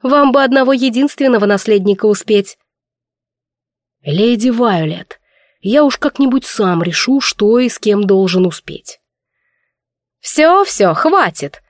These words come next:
вновь раздался приглушённый голос леди Таники. "Тише, дайте Элисмаре заснуть, вон как стонет!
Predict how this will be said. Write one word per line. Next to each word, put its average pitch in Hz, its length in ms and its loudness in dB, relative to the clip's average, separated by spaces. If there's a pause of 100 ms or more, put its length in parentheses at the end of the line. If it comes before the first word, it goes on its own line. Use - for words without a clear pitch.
(340)
вновь 196 360 0
раздался 185 480 -2
приглушённый 190 600 -2
голос 202 380 0
леди 214 280 -2
Таники. 214 640 -4 (280)
"Тише, 190 580 0 (320)
дайте 320 400 0
Элисмаре 240 460 2
заснуть, 202 580 0 (280)
вон 285 260 2
как 247 220 -4
стонет! 202 560 0